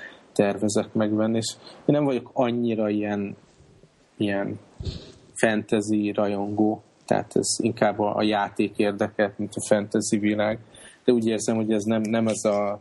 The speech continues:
Tolkien utánzat, ö, fel-, fellazítva, meg mit tudom én, tényleg egy sajátos stílusa van, meg egy sajátos nézőpontja ennek a, ennek a sorozatnak, és szerintem érdemes elolvasni. Másik, ami, ami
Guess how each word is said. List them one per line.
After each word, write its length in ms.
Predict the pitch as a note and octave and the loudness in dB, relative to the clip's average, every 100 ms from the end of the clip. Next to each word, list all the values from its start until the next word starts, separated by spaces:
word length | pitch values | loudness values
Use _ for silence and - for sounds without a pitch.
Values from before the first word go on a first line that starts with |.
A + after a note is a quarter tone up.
| - _ | -12 _
Tolkien 560 | - A2 G#2 - G#2+ G#2+ | 2 2 0 0 0 0
utánzat, 680 | G#2+ - G#2 G#2 G#2 G2+ - - | -2 0 0 -2 0 -2 -2 -4
ö, 220 | A#2 G2+ G2 - | 0 0 -2 -2
fel-, 320 | - G#2 G#2 - - | 0 2 0 -6 -14
fellazítva, 880 | - A2 G2+ G2+ G2+ G2+ - G#2+ G2 | 0 0 2 0 0 -4 0 0 0
meg 180 | G2 G#2 | -4 -6
mit 120 | G#2 - | -6 -2
tudom 180 | A#2 G#2+ | 0 0
én, 100 | - - _ | -6 -12 _
tényleg 220 | - A2 | 2 2
egy 80 | G#2+ | 0
sajátos 500 | - A#2 G#2+ G#2 A2+ | 0 0 0 0 -2
stílusa 600 | - - A2 G#2 - G2+ | -4 0 0 0 0 0
van, 220 | G2+ G2+ G2+ | 0 -2 -2
meg 160 | G#2 | -4
egy 100 | G2+ | -4
sajátos 600 | - G#2+ G2 - A2 - | 0 0 0 -2 -4 -2
nézőpontja 880 | G#2+ G#2 F#2+ G2+ - G#2+ G2+ - G#2 - - - - _ _ | 0 0 2 -2 0 -2 -2 -2 -2 -4 -20 -20 -20 _ _
ennek 340 | G#2 G2+ G2+ - | -2 -2 -2 0
a, 200 | G#2 G#2 - - | 0 -2 -12 -4
ennek 260 | A2+ G#2 G#2+ | 0 2 0
a 140 | - | 0
sorozatnak, 500 | G#2 G#2 G#2 - - | 0 0 -2 -2 -2
és 100 | G#2 | -2
szerintem 420 | - - G2+ - | 0 -2 -2 0
érdemes 440 | G2+ G2+ G#2+ G#2+ - | 0 0 -2 -2 -2
elolvasni. 640 | G#2 G#2 G#2 G#2+ - B2+ - - - - - - - - - - - | 0 2 0 -4 -4 -4 -6 -18 -18 -20 -20 -20 -20 -20 -20 -10 2
Másik, 480 | B2 C3 - - | 4 4 0 -2
ami, 260 | C#3+ C3 B2+ | 0 2 2
ami 140 | B2 | 0